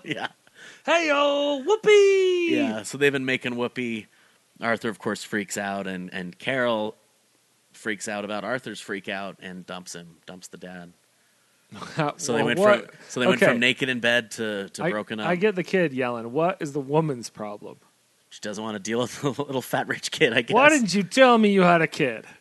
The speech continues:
Speaker 1: Yeah, 'cause she knew, and she was nice to him. He tried to pull the whoopee cushion prank on her, and she wouldn't sit down. It was really sad.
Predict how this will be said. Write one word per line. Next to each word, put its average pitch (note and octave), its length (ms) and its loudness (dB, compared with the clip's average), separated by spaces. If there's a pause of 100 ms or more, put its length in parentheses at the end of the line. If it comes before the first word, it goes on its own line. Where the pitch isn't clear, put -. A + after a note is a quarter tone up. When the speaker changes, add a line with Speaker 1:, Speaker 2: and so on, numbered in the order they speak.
(160)
Speaker 1:
Yeah, B3 200 4
'cause - 160 -4
she C4 200 -2
knew, A#3+ 500 2 (540)
and E3 100 -6
she G3+ 160 -6
was F3 140 -6
nice E3 260 -2
to D3+ 160 -2
him. D3 140 -2
He D#3+ 100 -2
tried G#3 260 4
to G3 60 -2
pull E3 180 -2
the C3+ 100 -2
whoopee D3 260 -2
cushion A2+ 300 -8
prank A2 280 -8
on G2 140 -10
her, G#2 60 -6
and G#2+ 120 -8
she - 80 -10
wouldn't A#2 280 -6
sit G#2 180 -8
down. G#2+ 280 -2
It D2+ 40 -12
was F#2+ 140 -14
really G#2 200 -8
sad. F#2 380 -6